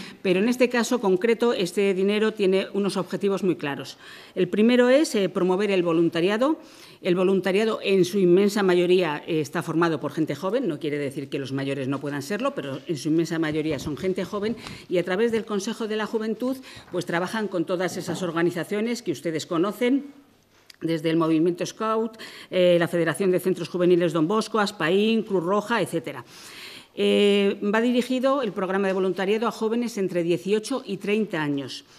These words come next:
Y el año pasado fueron mil doscientos los jóvenes que participaron en el programa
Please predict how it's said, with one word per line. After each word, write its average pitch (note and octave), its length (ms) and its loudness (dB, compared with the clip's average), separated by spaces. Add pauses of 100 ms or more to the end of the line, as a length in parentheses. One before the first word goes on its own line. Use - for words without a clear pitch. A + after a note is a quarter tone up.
(280)
Y G3 100 4
el G3+ 120 6
año A#3+ 160 6
pasado A#3 340 2
fueron G3 400 0
mil A3+ 160 2
doscientos G3 480 0
los F3 160 -4
jóvenes C4 400 -2
que D#3+ 140 -4
participaron D#3+ 800 -2
en D3 300 -2
el C#3+ 80 -4
programa F#3+ 480 0